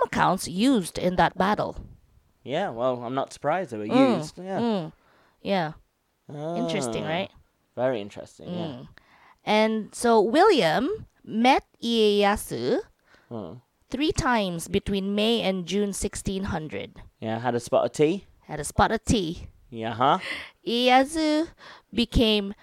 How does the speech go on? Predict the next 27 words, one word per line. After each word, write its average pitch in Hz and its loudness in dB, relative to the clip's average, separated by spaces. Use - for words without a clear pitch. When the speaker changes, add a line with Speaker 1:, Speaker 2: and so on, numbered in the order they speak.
Speaker 1:
very 311 8
interested 185 2
in 175 0
William 170 4
because 185 2
of 180 4
his 175 2
knowledge 196 8
of 160 6
navigation, 226 2
astronomy, 202 -2
and 156 -6
math. - -2
Speaker 2:
Okay. 139 -2
Speaker 1:
Uh, 214 2
so - -2
he 262 2
was 262 2
like, 240 2
"Cool 415 0
guy." 302 2
Speaker 2:
Yeah, 131 4
you're 135 4
an 123 -4
educated 113 -6
guy. 147 6
Speaker 1:
Uh, 202 0